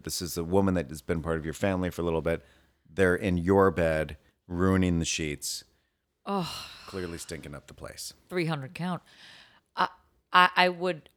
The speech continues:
Speaker 2: I think I'd vomit. Do you ever wonder, like, if you get faced with an extreme situation like that, how your body would react? Have you ever had, like, something shocking happen and you're just like, "Bleh!" <laughs> It's just that your body wants to react.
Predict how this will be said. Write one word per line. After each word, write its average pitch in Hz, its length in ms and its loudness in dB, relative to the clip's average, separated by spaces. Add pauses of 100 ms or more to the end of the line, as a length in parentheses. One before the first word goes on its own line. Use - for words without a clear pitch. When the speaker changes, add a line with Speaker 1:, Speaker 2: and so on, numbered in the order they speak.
Speaker 2:
I 190 80 2
think 226 240 -4
I'd 170 160 0 (220)
vomit. 135 340 -4 (540)
Do 403 80 2
you 440 100 4
ever 233 80 2
wonder, 170 340 2
like, 160 280 0
if - 120 -14
you 196 60 -8
get 175 240 -8
faced - 380 -8
with 170 120 -4
an 156 100 -6
extreme 151 540 -6
situation 135 680 -6
like 143 220 -6
that, 143 240 -4
how 156 120 -4
your 143 160 -6
body 120 360 -6
would 147 180 -12
react? 165 360 -6
Have 226 120 -8
you 339 100 2
ever 392 100 2
had, 190 320 4
like, 170 240 2
something 175 380 -2
shocking 170 540 -2
happen 175 420 -4
and 151 120 -6
you're 156 100 -6
just 165 160 -4
like, 151 180 -2
"Bleh!" - 800 12
<laughs> - 60 -6 (580)
It's 339 220 0
just - 340 2
that 320 140 10 (260)
your 330 180 4
body 240 420 8
wants 240 400 4
to 214 200 2 (200)
react. 190 800 2